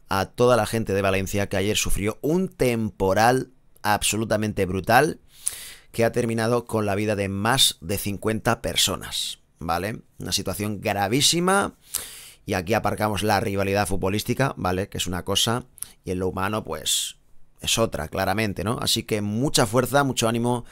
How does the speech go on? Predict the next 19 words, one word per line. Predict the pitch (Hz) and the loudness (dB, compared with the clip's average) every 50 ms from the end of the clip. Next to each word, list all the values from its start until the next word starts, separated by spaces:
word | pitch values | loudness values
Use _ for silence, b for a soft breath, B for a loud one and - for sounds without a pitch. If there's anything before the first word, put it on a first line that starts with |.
| B B B B B | B B B B B
para | - 98 101 101 | 0 0 2 2
todos | 107 117 117 | 4 4 4
los | 113 110 | 4 4
valencianos | 95 107 104 101 95 90 98 101 101 110 113 107 | 4 2 2 0 0 0 0 0 0 2 0 0
y | 92 98 | 0 0
el | 95 92 | -2 -2
resto | 101 92 - 107 | -2 -2 0 0
de | 101 98 | 0 0
comunidades | - 98 98 98 95 92 95 98 | -2 -2 0 0 2 2 2 0
de | 92 95 | 0 -2
España | 90 - 90 95 98 101 | -4 -4 -4 -2 -2 -2
que | 101 95 | -4 -4
está | 92 - 92 | -4 -4 -4
sufriendo | - 95 85 98 98 95 98 101 | -4 -4 -4 -4 -4 -2 -2 -2
este | 92 - - 95 | -2 -4 -4 -6
temporal | - 98 95 85 95 92 98 101 85 | -6 -6 -6 -4 -4 -4 -4 -4 -4
tan | - 101 104 107 | -4 -6 -6 -6
terrible, | 107 - _ - 107 98 87 - 113 117 110 95 82 78 78 80 95 120 | -8 -10 _ -6 -4 -4 -2 -2 -2 -2 -2 -4 -6 -8 -8 -6 -6 -6
¿eh? | - | -6